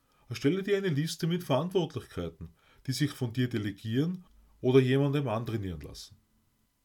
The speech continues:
Viertens, organisiere deine nächste Woche. Starte dabei mit deinen Rollen und Zielen, um in weiterer Folge einen Aktionsplan zu erstellen. Mache am Ende der Woche einen Rückblick darauf,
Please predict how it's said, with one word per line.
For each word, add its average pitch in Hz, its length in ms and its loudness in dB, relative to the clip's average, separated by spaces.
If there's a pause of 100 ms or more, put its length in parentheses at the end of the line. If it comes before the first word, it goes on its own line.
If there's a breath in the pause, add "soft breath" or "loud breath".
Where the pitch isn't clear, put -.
(640)
Viertens, 135 600 -2 (320 soft breath)
organisiere 165 600 0
deine 160 180 0
nächste 151 400 -2
Woche. 110 340 -6 (480 soft breath)
Starte 123 480 -2
dabei 151 300 2
mit 143 180 0
deinen 131 220 2
Rollen 110 320 0
und 98 160 -10
Zielen, 139 440 0 (200 soft breath)
um 101 80 -6
in 92 100 -6
weiterer 151 460 0
Folge 165 480 -2 (160 loud breath)
einen 190 180 0
Aktionsplan 120 760 -2
zu 90 100 -8
erstellen. 80 400 -10 (500)
Mache 98 320 -4
am 95 120 -6
Ende 131 200 -4
der 170 160 0
Woche 156 280 0
einen 190 140 0
Rückblick 139 520 -4
darauf, 113 440 -2